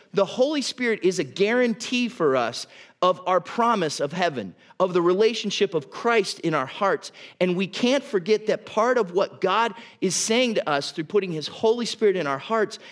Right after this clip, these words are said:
is that he is in the process of bringing salvation to us.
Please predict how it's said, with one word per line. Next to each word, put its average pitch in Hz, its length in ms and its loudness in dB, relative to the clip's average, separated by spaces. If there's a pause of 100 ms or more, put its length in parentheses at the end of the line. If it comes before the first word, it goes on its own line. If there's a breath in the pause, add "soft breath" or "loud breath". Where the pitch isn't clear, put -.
(180 loud breath)
is 190 160 0
that 170 160 2
he 254 460 0
is 220 160 0
in 190 220 0
the 170 60 -2
process 185 640 -2 (280 loud breath)
of 151 160 0
bringing 190 320 0
salvation 151 760 -2
to - 160 -14
us. - 380 -18